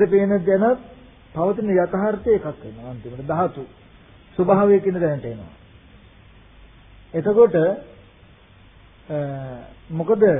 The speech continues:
මේ ටික රූප ධාතුව. ඒක ධම්මායතන යනුවගේ රූපයක් තියෙනවා.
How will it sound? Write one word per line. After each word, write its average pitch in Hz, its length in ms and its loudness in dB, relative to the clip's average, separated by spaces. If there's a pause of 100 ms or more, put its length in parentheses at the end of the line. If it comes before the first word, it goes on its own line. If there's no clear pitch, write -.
(260)
මේ 175 320 -2
ටික 214 200 -6
රූප 202 340 6
ධාතුව. 151 720 -2 (920)
ඒක 190 220 0
ධම්මායතන 202 680 2
යනුවගේ 202 500 2
රූපයක් 180 460 0
තියෙනවා. 185 460 -2